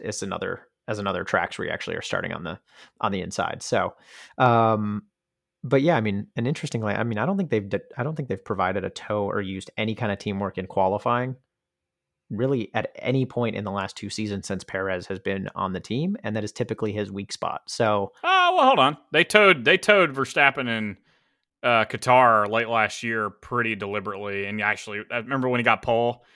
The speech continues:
Speaker 2: that very unexpected pole he had in Qatar, and then Hamilton ended up overtaking him, won the race, but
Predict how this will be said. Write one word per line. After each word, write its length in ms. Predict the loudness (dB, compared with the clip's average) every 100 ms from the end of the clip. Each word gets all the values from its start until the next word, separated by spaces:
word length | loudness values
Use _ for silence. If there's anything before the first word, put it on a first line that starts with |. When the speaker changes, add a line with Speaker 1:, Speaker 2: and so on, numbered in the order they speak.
| _ -2
Speaker 2:
that 100 | 6
very 240 | 8 10
unexpected 560 | 8 4 0 -2 -2 -2
pole 240 | 0 2
he 60 | 2
had 140 | 2
in 80 | -2
Qatar, 400 | -4 0 2 2
and 80 | 0
then 120 | -4
Hamilton 360 | -4 -4 -6
ended 140 | -8 -8
up 140 | -6
overtaking 420 | -6 -4 -6 -6
him, 60 | -6
won 120 | -6
the 60 | -6
race, 220 | -4 -4
but 200 | -6 -10